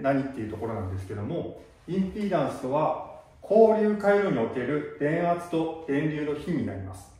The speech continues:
直流回路におけるオームの法則。こちらは中学校二年生の理科で習うところなんですけども、そちらの概念を複素数に拡張したものになります。複素数は高校の、えーと、数学で習う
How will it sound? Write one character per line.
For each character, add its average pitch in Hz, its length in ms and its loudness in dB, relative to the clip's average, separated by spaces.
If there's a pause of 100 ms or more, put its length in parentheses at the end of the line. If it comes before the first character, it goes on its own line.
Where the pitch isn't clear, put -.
(120)
直 - 220 -2
流 214 200 2
回 214 200 4
路 208 140 2
に 156 80 2
お 117 120 0
け 127 60 -2
る 127 320 -4
オ 208 220 6
ー - 20 2
ム - 80 0
の 113 80 -2
法 120 160 -4
則。 104 500 -10
こ - 100 -8
ち - 120 -6
ら 180 140 4
は - 500 0
中 190 180 0
学 208 220 2
校 170 140 -4
二 123 120 0
年 160 200 0
生 139 100 -6
の 113 100 -4
理 185 140 -4
科 120 160 4
で 98 80 0 (180)
習 131 260 2
う - 40 -4
と - 80 -6
こ 110 80 -6
ろ 110 100 -6
な 104 100 -6
ん 95 100 -6
で - 60 -10
す - 40 -14
け 123 80 -10
ど 131 80 -8
も、 - 400 -8
そ 151 80 -10
ち - 60 -8
ら 190 80 -2
の 147 160 -4
概 190 320 4
念 113 280 -2
を 160 220 0 (400)
複 226 400 -4
素 247 180 -2
数 196 300 -2
に 220 380 0
拡 - 220 -4
張 139 180 -2
し 135 80 -4
た 139 80 0
も 139 100 0
の 180 80 2
に 175 80 2
な 131 80 0
り 101 100 -4
ま 95 120 -6
す。 - 160 -16
複 - 200 -10
素 247 140 0
数 180 200 -4
は 156 420 4
高 185 120 2
校 190 760 2 (240)
の、 226 280 2
え 127 120 2
ー 123 60 -2
と、 127 80 -2
数 - 140 -2
学 147 220 0
で 180 140 2
習 120 200 4
う 110 140 -2